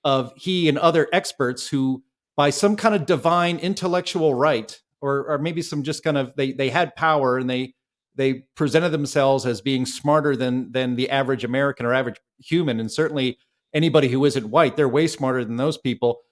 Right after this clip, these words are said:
And so they just took upon themselves as progressives, the, um, the, the, the, the burden, really, you know, the burden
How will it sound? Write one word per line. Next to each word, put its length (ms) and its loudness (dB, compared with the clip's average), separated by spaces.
And 120 -2
so 140 4
they 160 4
just 240 0
took 160 2
upon 280 2
themselves 840 0
as 220 -2
progressives, 920 -2
the, 400 0
um, 340 0
the, 200 -2
the, 320 0
the, 360 0
the 100 4
burden, 560 4
really, 500 -2
you 80 -6
know, 360 0
the 60 2
burden 600 0